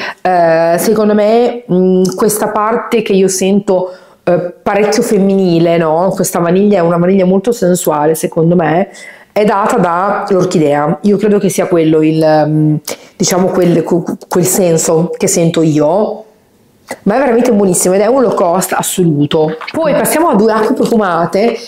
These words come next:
che io ho trovato in farmacia, sono due acque di Eufidra. Quest'anno Eufidra è uscita con due acque profumate, cioè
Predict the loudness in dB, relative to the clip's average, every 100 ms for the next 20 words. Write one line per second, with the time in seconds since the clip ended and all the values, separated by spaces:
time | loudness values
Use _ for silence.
0 | -4 0 2 2 0 0 0 0 0 0
1 | 0 0 2 2 2 2 0 2 2 0
2 | 0 2 2 0 -4 -12 -12 -2 0 0
3 | 0 2 2 2 2 0 0 -2 0 0
4 | 2 2 2 -2 -2 -2 0 0 0 0
5 | -2 0 0 0 -2